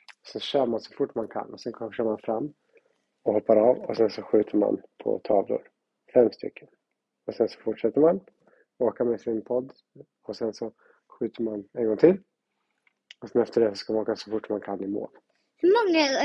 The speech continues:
Speaker 2: hur mycket är det man behöver träffa?
Speaker 1: Det, det är
Speaker 2: På varje?
Speaker 1: fem, fem skott på varje. Om man missar, då får man åka en straffrunda med motorcykeln. Så då kommer man liksom efter.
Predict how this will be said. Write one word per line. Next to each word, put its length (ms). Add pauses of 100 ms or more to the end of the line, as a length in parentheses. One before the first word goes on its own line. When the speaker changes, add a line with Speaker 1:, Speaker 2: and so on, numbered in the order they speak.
Speaker 2:
hur 200
mycket 240
är 160
det 60
man 180
behöver 280
träffa? 380 (420)
Speaker 1:
Det, 300
det 120
är 40
Speaker 2:
På 60
varje? 240
Speaker 1:
fem, 380
fem 280
skott 300
på 100
varje. 300
Om 180
man 220
missar, 480 (580)
då 120
får 200
man 120
åka 280
en 120
straffrunda 800
med 140
motorcykeln. 640
Så 80
då 100
kommer 220
man 180
liksom 300
efter. 320